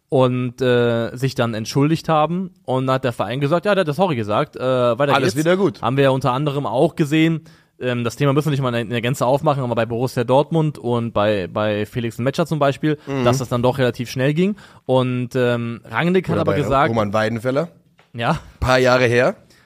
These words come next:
Speaker 1: Ähm, hat gesagt, das reicht mir nicht einfach, dass die ein Lippenbekenntnis abgeben und sich entschuldigen, weil sie gemerkt haben, wir kriegen Gegenwind.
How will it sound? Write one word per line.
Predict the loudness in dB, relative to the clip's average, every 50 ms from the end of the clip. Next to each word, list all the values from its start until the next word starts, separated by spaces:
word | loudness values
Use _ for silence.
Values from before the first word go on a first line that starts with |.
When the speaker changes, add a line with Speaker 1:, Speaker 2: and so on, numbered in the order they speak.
| _ _ _ _ -2
Speaker 1:
Ähm, | 0 2 2 2 0 -2 -4 -4 -6 -6 -6
hat | -8 -6 -4
gesagt, | -4 -2 0 2 2 2 2 0 -2 -6
das | -6 -6 -2
reicht | 0 0 0 0 0 -2
mir | -2 0
nicht | 0 0 -2 -2 -4
einfach, | -4 -4 -2 -2 -2 -2
dass | -2 -4 -4 -4
die | -4
ein | -4 -2
Lippenbekenntnis | 0 -2 -2 -2 -2 -2 -2 -2 -2 -4 -4 -4 -6 -6 -6
abgeben | -6 -6 -4 -2 -2 -2 -2
und | -2 -4 -4
sich | -4 -4
entschuldigen, | -6 -6 -2 0 0 2 2 2 0 0 2
weil | 2 2
sie | 2 0
gemerkt | -2 -2 0 0 -2 0 -2
haben, | -2 -4 -4
wir | -6 -8
kriegen | -8 -8 -8 -4 0
Gegenwind. | 2 2 2 2 0 -2 -2 -2 -2 -2 -4